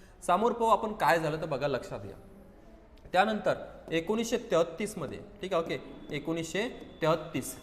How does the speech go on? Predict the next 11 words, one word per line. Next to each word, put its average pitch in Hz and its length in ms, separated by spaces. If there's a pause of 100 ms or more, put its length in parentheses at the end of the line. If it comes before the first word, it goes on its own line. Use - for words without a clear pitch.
(140)
<clears throat> - 460
एकोणीसशे 233 400
तेहतीस 214 460
मध्ये 214 140
भारताच्या 196 640
घटनात्मक 196 800
सुधारणांबाबत 170 840 (640)
गोलमेज 190 500
परिषदांच्या 180 680
शिफारशीच्या 175 720
आधारे 156 260